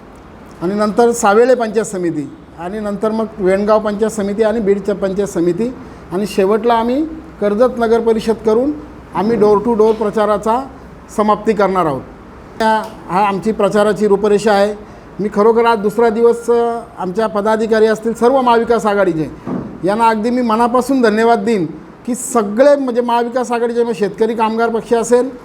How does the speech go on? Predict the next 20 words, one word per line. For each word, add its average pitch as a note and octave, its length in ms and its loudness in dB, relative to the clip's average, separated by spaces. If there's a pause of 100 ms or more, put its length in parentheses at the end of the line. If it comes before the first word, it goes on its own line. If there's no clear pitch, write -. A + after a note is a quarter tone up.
(200)
काँग्रेस G#3 380 2
असेल, A#3 320 2
राष्ट्रवादी A3+ 500 0
असेल B3 480 0 (200)
आणि A3 160 -4
आमचे A#3+ 240 -2
शिवसेनेचे A#3 540 2
पदाधिकारी G3+ 540 0
असतील, D#3+ 280 -4 (500)
हे A3 100 6
सर्व B3 420 2
अगदी B3+ 300 2
मनापासून C4 760 0 (440)
संध्याकाळी A#3+ 500 2
सांगितल्या A#3 440 2
वेळेमध्ये A#3+ 440 4
अगदी A#3 280 0 (360)
उपस्थित A3+ 420 -2
राहत A3+ 220 0
आहेत G#3 140 2